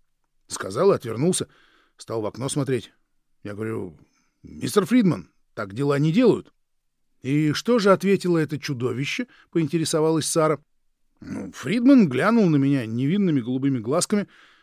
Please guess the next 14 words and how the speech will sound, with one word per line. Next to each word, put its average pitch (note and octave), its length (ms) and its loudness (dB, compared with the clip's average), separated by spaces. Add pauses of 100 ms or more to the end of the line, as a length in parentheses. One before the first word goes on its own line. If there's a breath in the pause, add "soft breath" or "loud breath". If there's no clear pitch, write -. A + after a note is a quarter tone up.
(140 soft breath)
и - 60 -12
спокойно F3+ 420 0
заявил: D3 480 2 (420)
«Ты F#3 100 -10
помнишь, A3 340 2
малыш, G3 500 2
ведь G2 220 -16
никто A#2 360 -2
здесь E3+ 280 0
не D#3 100 0
хотел D3+ 300 -2
с - 80 -4
вами F3 160 0
связываться. D#3+ 580 -2